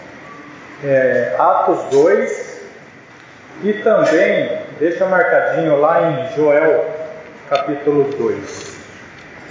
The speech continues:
Atos dois e Joel, capítulo dois. Eu trouxe uma mensagem aqui, a última mensagem, em setembro.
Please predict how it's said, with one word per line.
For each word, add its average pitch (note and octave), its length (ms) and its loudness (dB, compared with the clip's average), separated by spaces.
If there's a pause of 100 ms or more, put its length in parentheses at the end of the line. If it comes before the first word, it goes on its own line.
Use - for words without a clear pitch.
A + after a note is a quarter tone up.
(280)
Atos A2 380 0
dois E3 360 2 (760)
e E3+ 80 -4
Joel, D3 600 2 (380)
capítulo C#3+ 640 -4 (800)
dois. A2 280 0 (3750)
Eu E3 200 4
trouxe A3 320 4
uma G#3+ 180 4
mensagem D#3 800 2
aqui, D#3+ 360 -4 (1800)
a B2 60 -4
última C#3 340 0
mensagem, C#3 600 0
em - 20 -2
setembro. D3 800 -2